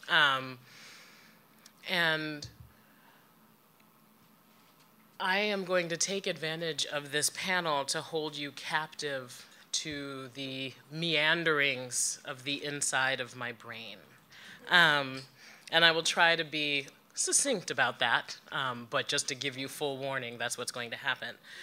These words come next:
Um, I proposed a talk called Global Histories of Local Violence. Um, it's a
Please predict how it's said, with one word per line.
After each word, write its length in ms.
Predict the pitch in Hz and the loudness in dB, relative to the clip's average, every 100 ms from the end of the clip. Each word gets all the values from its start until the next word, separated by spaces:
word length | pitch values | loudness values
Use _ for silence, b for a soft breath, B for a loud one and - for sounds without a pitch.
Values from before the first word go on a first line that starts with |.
| B B | B B
Um, 500 | 185 165 147 139 139 B B B | 6 8 6 0 -8 B B B
I 720 | 190 196 196 196 190 180 123 - | 12 12 12 12 10 6 2 -2
proposed 840 | - 214 - 214 208 208 208 196 - | 0 0 2 4 8 8 6 2 0
a 80 | |
talk 560 | 175 - 175 175 170 - | -2 0 2 2 2 -4
called 500 | - 175 156 151 143 | -4 2 4 2 -2
Global 360 | 143 165 165 175 | 0 2 2 0
Histories 540 | 160 156 - 160 147 | 0 0 0 -2 -4
of 120 | 143 135 | -4 -6
Local 420 | 139 139 143 135 | -6 -6 -6 -6
Violence. 720 | 127 120 123 143 254 - - - B B B - | -4 -2 0 -4 -6 -8 -10 -10 B B B -2
Um, 400 | 175 156 143 147 | 4 4 4 2
it's 220 | 175 - | 2 4
a 460 | 160 147 143 135 | 4 6 6 6